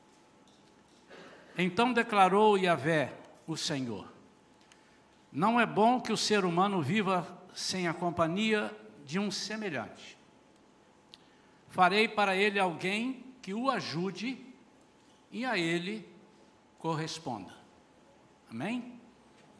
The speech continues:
Podemos orar? Vamos falar com Deus, vamos pedir a Ele que nos dê inspiração,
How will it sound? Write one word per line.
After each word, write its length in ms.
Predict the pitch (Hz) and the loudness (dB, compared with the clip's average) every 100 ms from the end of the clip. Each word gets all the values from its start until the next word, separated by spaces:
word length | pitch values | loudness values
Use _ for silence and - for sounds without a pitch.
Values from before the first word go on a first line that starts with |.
| - - - - | -20 -20 -20 -16
Podemos 320 | 135 143 143 | -10 -8 -6
orar? 400 | 143 220 208 - - - - _ _ _ - - - - | -6 -6 -6 -10 -20 -20 -20 _ _ _ -20 -20 -20 -18
Vamos 180 | 208 - | -14 -10
falar 260 | 175 156 | -8 -8
com 140 | 151 139 | -8 -10
Deus, 320 | 147 143 - | -10 -12 -14
vamos 220 | 196 175 | -16 -16
pedir 260 | - 139 151 | -16 -12 -12
a 80 | |
Ele 220 | 143 143 147 | -10 -12 -12
que 240 | 147 131 | -14 -14
nos 240 | 135 131 | -14 -14
dê 240 | - 143 139 | -12 -10 -10
inspiração, 1080 | 175 208 - 175 143 - - 170 220 - | -10 -12 -10 -10 -10 -12 -10 -10 -12 -16